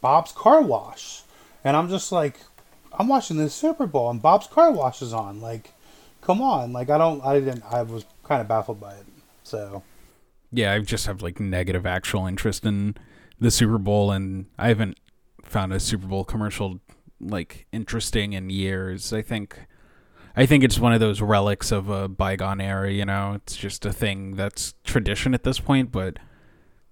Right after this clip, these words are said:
Speaker 2: like, who cares about Super Bowl ads when, like, it, it, you know, it's not,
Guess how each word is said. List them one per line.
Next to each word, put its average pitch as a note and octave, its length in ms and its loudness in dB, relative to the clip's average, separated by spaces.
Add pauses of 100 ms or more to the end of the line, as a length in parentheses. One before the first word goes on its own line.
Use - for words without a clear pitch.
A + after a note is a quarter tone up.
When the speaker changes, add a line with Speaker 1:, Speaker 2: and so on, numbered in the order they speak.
(400)
Speaker 2:
like, B2+ 220 2
who D#3 240 6
cares C3 320 6
about A2+ 240 2
Super A#2+ 300 4
Bowl G2+ 200 2
ads F#2 260 0
when, F#2 360 -6 (720)
like, D3+ 140 6
it, D#3 160 4
it, D#3 200 2
you D#3+ 140 6
know, G2 240 2
it's - 180 -2
not, B2+ 380 6